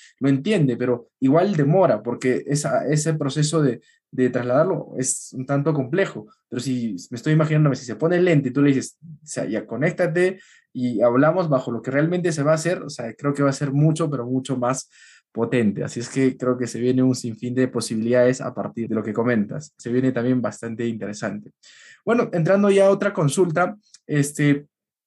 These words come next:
al día de hoy, eh, lo que está cobrando mucho protagonismo en la industria A E C es el tema de la metodología bim. Eh, ahí quería consultarte si, si los modelos digitales, eh, los modelos bim específicamente, juegan un rol en el metaverso.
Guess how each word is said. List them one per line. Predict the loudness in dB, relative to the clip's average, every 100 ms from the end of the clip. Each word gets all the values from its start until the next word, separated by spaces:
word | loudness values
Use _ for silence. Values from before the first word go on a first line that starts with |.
| _ _
al | -2 4
día | 6
de | 6
hoy, | 6 6
eh, | 4 4
lo | 2
que | 2
está | -2 -4
cobrando | 0 2 4 4
mucho | 0 0 0
protagonismo | 2 2 4 4 2 4 4
en | 4
la |
industria | 2 2 2 2
A | 2
E |
C | 2 0 0
es | 0 -4 -6
el | -6
tema | -2 2 4
de | 4 4
la | 2
metodología | -2 -2 -6 -4 0 6
bim. | 6 4 -2 -10 _ _ _ -2
Eh, | 2
ahí | 2
quería | 4 2
consultarte | 2 -2 -2 0 0 0 0 0 -2
si, | -4 2 4 4 2
si | -6 -4
los | -2 -2
modelos | 2 2 2 0 -8 -12
digitales, | -6 -4 -2 0 2 2
eh, | 0 -4
los | -4
modelos | 0 2 2
bim | 2 2
específicamente, | 0 -8 -6 -2 0 0 0
juegan | -2 0 2 4
un | 2
rol | 2 2
en | 2
el | 0
metaverso. | -2 2 2 2 0 -6